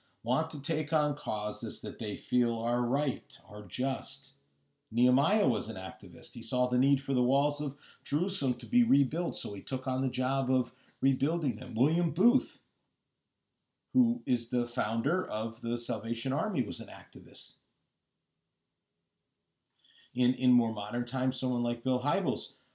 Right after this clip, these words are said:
is an activist because he started a whole new movement of contemporary churches, and those, those churches, it, it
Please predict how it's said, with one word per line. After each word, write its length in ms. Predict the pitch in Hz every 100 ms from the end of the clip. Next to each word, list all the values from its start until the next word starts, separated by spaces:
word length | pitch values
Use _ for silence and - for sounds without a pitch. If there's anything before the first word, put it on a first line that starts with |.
| _ _ _ _ _ _ _ -
is 80 |
an 80 | 123
activist 560 | 123 139 139 113 104 -
because 300 | 120 139 127
he 80 | 131
started 480 | - 147 151 151
a 60 | 127
whole 420 | 123 175 190 208
new 180 | 202 190
movement 640 | 165 165 214 180 131 98 -
of 340 | 117 117 113 -
contemporary 920 | 139 135 - 165 180 131 123 123 139
churches, 800 | - - 202 226 - 95 - -
and 400 | 117 117 120 117 127
those, 480 | 156 180 - - - - _ _ _
those 300 | 123 151 185
churches, 540 | - 151 139 147 135 -
it, 180 | 120 -
it 140 | 92